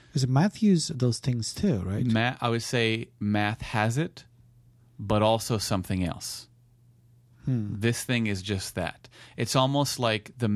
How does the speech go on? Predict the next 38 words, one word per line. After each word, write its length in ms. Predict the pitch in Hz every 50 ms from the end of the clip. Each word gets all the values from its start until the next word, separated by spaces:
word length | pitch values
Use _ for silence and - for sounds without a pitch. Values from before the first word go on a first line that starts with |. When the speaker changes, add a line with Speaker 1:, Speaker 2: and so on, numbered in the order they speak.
| 110 -
Speaker 2:
the 180 | - 110 113 107
nu-, 240 | 107 107 104 113 - -
the 120 | 113 110
quantitative 760 | 101 - - 123 117 117 120 117 110 - 123 110 104 101 101
part 220 | - - 110 101 101
is 120 | 98 - -
accidental 840 | 113 101 98 - - - 101 85 98 95 92 - - 95 80 85 95 - - _ - _ _ _ _ _ _ _ _ - _ _ _ _ _ _ -
to 100 | - 117
the 140 | 95 101 95
essential 480 | 92 - - 110 101 95 - - 95
stuff, 540 | 87 - - 92 85 85 - - - - - -
which 240 | - 107 101 - -
are 60 | 104
these 320 | 95 92 92 92 90 98 - - - -
ontological 640 | - 98 92 95 - 98 92 90 85 - 98 - 90
relations. 640 | 85 87 85 87 87 90 - - - - - - 151 143 135 143 151 - -
Speaker 1:
Hmm. 500 | - 160 165 165 143 120 107 101 95 95 95 - - - - - - - -
Speaker 2:
Right? 200 | - 98 101 107 110
It's 140 | 104 -
like 200 | 117 104 101 95
the 60 | - 95
chair 380 | - - - 117 110 113 110
versus 380 | 98 104 101 98 - - 95 90
red 260 | 90 95 92 87 85
chair, 440 | - - - 80 67 - - - 101 -
right? 260 | - 92 95 92 - -
Math 300 | 104 101 101 104 110 -
is 120 | 107 98
like 120 | 104 98
a 40 | 98
red 300 | 92 90 98 95 92 90
chair, 420 | - - - 87 82 80 80 87 - - - - _ -
and 120 | - 101 95
then 160 | 90 87 -
logical 340 | - 95 95 92 98 92 92
relations 400 | 90 92 92 90 95 95 90 87
is 60 | 85 90
just 260 | 101 87 - -